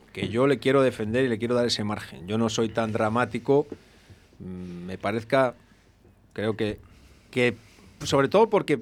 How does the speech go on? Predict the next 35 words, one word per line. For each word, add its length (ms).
aunque 300
va 180
despacio, 760
algunas 400
soluciones 420
ha 120
puesto. 360
Y 60
ha 40
conseguido 400
dar 160
con 140
el 120
equipo 520
clave 520
o 120
lo 140
que 120
sea. 380
Pero 140
insisto, 480
yo 200
esperaba 380
más, 340
esperaba 480
más. 380
Esperaba 280
que 60
cuando 200
un 60
jugador 280
entra 200
en 60
el 40
banquillo 460